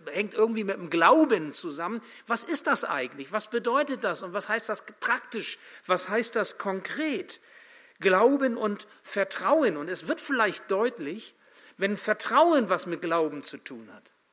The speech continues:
dass es gut ist, wenn wir darüber nachdenken.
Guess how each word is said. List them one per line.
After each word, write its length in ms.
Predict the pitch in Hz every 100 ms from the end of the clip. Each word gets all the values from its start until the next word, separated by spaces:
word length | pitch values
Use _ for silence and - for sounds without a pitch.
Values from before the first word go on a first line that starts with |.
| _ _ _ _ _ _
dass 160 | 190 202
es 180 | -
gut 180 | 349 339
ist, 160 | 247 175
wenn 120 | 160
wir 120 | 139
darüber 340 | 131 131 123 120
nachdenken. 500 | 113 - - 110